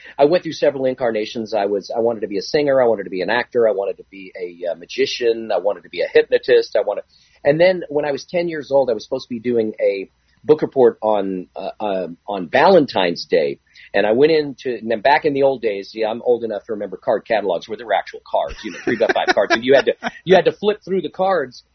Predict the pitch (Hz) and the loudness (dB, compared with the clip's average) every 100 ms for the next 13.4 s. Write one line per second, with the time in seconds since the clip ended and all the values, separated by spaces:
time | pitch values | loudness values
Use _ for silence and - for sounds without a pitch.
0 | _ _ - - 160 - 170 156 - - | _ _ -8 -2 -2 -2 -4 -4 -6 -6
1 | 135 139 135 - 143 131 127 151 196 156 | -4 -2 -4 -4 -4 -4 -4 -6 -4 -6
2 | 127 123 110 143 151 139 139 127 - 120 | -6 -8 -8 -6 -2 0 -2 -4 -6 -2
3 | 135 190 156 123 101 - 107 110 110 98 | 0 0 -2 -6 -8 -4 -4 -4 -6 -10
4 | - 143 147 127 - - 143 139 101 - | -4 2 2 0 -8 -4 0 0 -2 -4
5 | 104 101 135 120 - _ 117 113 110 - | -10 -6 -4 -4 -6 _ -6 -4 -4 -6
6 | 110 95 120 131 135 139 120 104 113 - | -8 -6 -8 -8 -6 -6 -2 -2 0 0
7 | 185 - 104 95 98 - 101 - - - | 0 0 0 0 -4 0 -2 -2 -16 -20
8 | - 127 117 175 185 - 170 170 170 123 | -4 -4 -2 0 0 0 -2 -2 -2 0
9 | - 123 127 127 113 - 113 101 92 - | 2 2 2 0 -6 -2 -2 0 -2 -4
10 | - 90 82 - 120 120 107 110 - 85 | -4 -4 -4 0 4 4 2 -4 -4 -6
11 | 76 95 95 107 95 101 90 123 - 127 | -4 -4 -4 -4 -4 -6 2 2 4 0
12 | - 107 95 - 135 131 117 127 107 95 | 0 -6 -10 -6 -2 0 2 2 0 -2
13 | 85 78 85 | -4 -4 -4